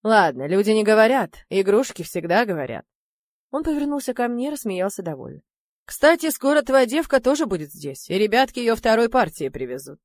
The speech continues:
для веселья». Я замерла изо всех сил, пытаясь контролировать лицо и не дать понять больному уроду, в каком ужасе сейчас, потому что Варька, боже мой, Варька!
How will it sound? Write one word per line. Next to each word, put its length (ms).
для 180
веселья». 500
Я 120
замерла 380
изо 140
всех 200
сил, 180
пытаясь 320
контролировать 640
лицо 300
и 40
не 120
дать 180
понять 340
больному 380
уроду, 300
в 60
каком 340
ужасе 280
сейчас, 460
потому 280
что 180
Варька, 360
боже 360
мой, 120
Варька! 420